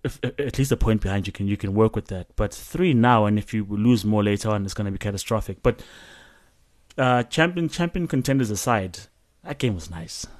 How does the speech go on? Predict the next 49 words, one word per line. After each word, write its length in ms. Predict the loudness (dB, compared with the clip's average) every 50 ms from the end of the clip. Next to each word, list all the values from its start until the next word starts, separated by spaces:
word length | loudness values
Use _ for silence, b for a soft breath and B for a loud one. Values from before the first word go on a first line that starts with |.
| -20 -8 -2
That 180 | 0 0 0
game 180 | 2 0 0 0
was 140 | 0 -2 -6
electrifying. 580 | -6 -8 -8 -8 -8 -10 -8 -6 -6 -4 -2
I 40 | 0 0
mean, 180 | 0 0 0
it, 60 | 0
it 20 | -2
was, 500 | -2 -2 -4 -4 -2 0 0 0 -2 -2
it 60 | -2
was, 240 | -2 -2 -2 -2 -4
it 40 | -4
was 280 | -4 -4 -6 -10 -16 _ -4
blow 160 | 0 2 2
for 140 | 2 0 -2
blow. 260 | 2 4 4 4 2 B B B B B B
And 60 | -2
I 40 | -2
think 160 | 0 0 2
largely 260 | 4 4 4 4 0
because 320 | -4 0 2 2 0 0 -2
Liverpool 440 | -2 -2 -2 -2 -2 -2 -2 0 0
didn't 160 | 0 0 0
have 160 | 0 0 -2
their 100 | -2 -2
regular 280 | -2 -2 -2 -2 -4 -4
def-, 200 | -6 -8 -8 -6
uh, 240 | -4 -4 -2 -2
midfield 420 | 0 0 -2 -2 -2 -4 -4 -2 -2
in 100 | -4 -2
place, 400 | 0 0 0 0 -2 -8 -12 -12 -8
and 180 | -6 -6 -4 -4
so 220 | -2 -2 -2 -2
Spurs 300 | -4 -4 0 0 0 2
had 160 | 0 -4 -6 -4
room 220 | 0 2 4 2 2
to 100 | 0 -2
work 280 | 0 0 0 0 -2
with. 200 | -6 -8 -8 -10 B B B B B B B B B
As 60 | -6
soon 100 | -2 0
as 140 | 0 0 -2
Spurs 280 | -2 2 2 4 4
had 100 | 2 0
the 80 | -2 0
ball 260 | 0 2 2 4 4
on 80 | 4 2
the 80 | 2
counter, 460 | 0 -2 -2 -2 -2 -4 -6 -8 -10